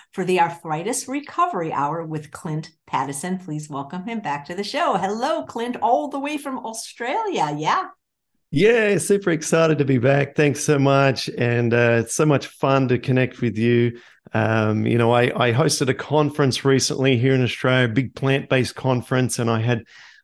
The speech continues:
Speaker 2: uh, several people come up to me and say, "Hey, I saw you on the Chef A J show. You've
Speaker 1: Aw.
Speaker 2: got fans all around the world," and they, they
Speaker 1: Yes.
Speaker 2: really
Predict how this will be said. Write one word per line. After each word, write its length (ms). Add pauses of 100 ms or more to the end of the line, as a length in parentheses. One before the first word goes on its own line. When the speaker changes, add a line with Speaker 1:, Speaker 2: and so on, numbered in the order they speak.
Speaker 2:
uh, 320
several 520
people 360
come 180
up 160
to 80
me 240
and 320
say, 260
"Hey, 280
I 200
saw 400
you 380
on 160
the 80
Chef 360 (120)
A 240
J 320
show. 580 (540)
You've 140
Speaker 1:
Aw. 40
Speaker 2:
got 300
fans 400
all 180
around 180
the 60
world," 400
and 160
they, 300
they 140
Speaker 1:
Yes. 80
Speaker 2:
really 520